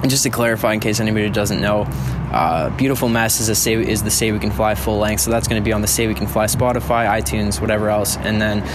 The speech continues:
Limitless is the electronic full length album, um,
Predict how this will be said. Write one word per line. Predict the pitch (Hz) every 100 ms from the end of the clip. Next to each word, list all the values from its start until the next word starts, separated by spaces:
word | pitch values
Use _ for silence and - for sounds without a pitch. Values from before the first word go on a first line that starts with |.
| - -
Limitless | 151 147 139 131 - -
is | 117 110 110 104 - - -
the |
electronic | 120 113 - 135 123 120 113 - - - - -
full | 127
length | 117 110 107
album, | 110 107 104 110 - - -
um, | 104 98 92 98